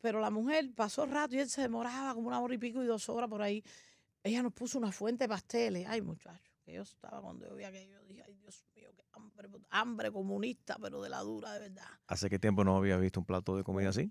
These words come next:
Speaker 1: Chacho, que sí es, casi tres meses, porque yo lo que veía era latería y bobería, y los, los espaguetis esos que vienen con la de eso, que yo no me los como, en las latas y boberitas de esas,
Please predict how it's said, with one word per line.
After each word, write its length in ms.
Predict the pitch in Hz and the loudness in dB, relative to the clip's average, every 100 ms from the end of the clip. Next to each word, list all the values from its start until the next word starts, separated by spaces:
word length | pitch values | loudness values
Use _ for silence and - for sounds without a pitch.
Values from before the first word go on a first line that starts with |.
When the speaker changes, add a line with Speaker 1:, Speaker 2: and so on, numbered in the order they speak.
| - | -2
Speaker 1:
Chacho, 580 | 247 320 294 254 226 202 | 2 4 4 2 0 2
que 120 | 202 | 0
sí 200 | - 202 | 4 4
es, 340 | 392 339 208 165 - | 8 6 6 -2 -8
casi 280 | 196 - 214 | -2 0 4
tres 180 | 233 226 | 4 4
meses, 360 | 220 302 381 | 4 4 4
porque 240 | 339 277 262 | 4 8 8
yo 80 | |
lo 80 | 262 | 8
que 60 | 262 | 8
veía 220 | 254 254 | 6 8
era 120 | 277 | 8
latería 360 | 262 240 233 262 | 6 6 4 4
y 20 | |
bobería, 720 | 277 240 226 240 349 370 247 - _ | 6 8 8 6 4 2 -2 -10 _
y 140 | 214 220 | -2 2
los, 120 | 214 | 2
los 640 | 208 214 196 214 190 190 | 2 0 2 6 6 6
espaguetis 560 | 196 - 196 226 262 277 | 4 4 6 6 6 4
esos 140 | 262 247 | 4 6
que 60 | |
vienen 220 | 240 262 | 8 6
con 120 | 240 226 | 4 6
la 80 | 247 | 6
de 80 | |
eso, 160 | 262 240 | 4 2
que 80 | 220 | 4
yo 60 | |
no 60 | 240 | 4
me 60 | 247 | 2
los 100 | 220 | 0
como, 540 | 254 262 247 202 196 | 0 0 0 -2 0
en 60 | 202 | 2
las 140 | 180 | 4
latas 400 | 196 233 277 240 | 6 6 4 4
y 20 | |
boberitas 680 | 220 214 220 214 240 262 285 | 6 8 8 6 4 4 6
de 160 | 233 233 | 6 4
esas, 240 | - 339 | 4 0